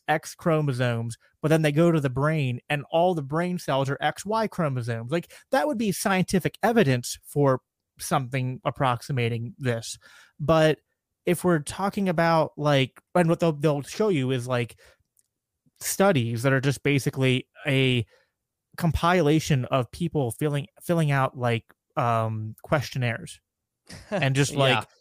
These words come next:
Speaker 1: and it's, like, social science, and it's just weird. I'm like, so I was like, it's just all this stuff that they, they, they push that's just, like, you can tell it's crap.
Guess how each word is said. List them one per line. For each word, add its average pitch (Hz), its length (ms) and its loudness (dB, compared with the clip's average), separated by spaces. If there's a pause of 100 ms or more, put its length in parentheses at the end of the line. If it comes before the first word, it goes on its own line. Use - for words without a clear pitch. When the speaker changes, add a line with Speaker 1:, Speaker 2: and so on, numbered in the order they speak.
(120)
Speaker 1:
and 175 140 2
it's, 160 80 -2
like, 190 160 2
social 185 560 2
science, 113 560 -4
and 143 120 -4
it's 139 160 -10
just 165 180 -6
weird. 190 320 -2
I'm 196 80 -2
like, 202 100 -2
so 220 220 4 (320)
I 202 80 2
was 220 80 2
like, 226 180 0
it's 208 240 -8
just 233 200 -10
all 226 260 2
this 220 180 0
stuff - 400 -2
that - 140 -8
they, 147 180 0 (120)
they, 160 280 2 (260)
they 165 160 4
push - 600 0 (320)
that's 165 260 0
just, - 380 0 (180)
like, 139 400 0 (680)
you 180 160 4
can 151 180 0
tell 214 300 2
it's 120 160 -2
crap. - 560 -6